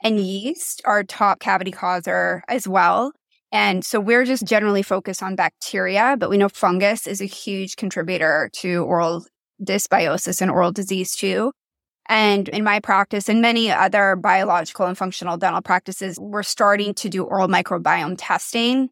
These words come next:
And so candida and fungus, even H. pylori,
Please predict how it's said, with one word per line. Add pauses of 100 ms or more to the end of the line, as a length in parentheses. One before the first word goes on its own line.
And
so
candida
and
fungus, (180)
even
H.
pylori,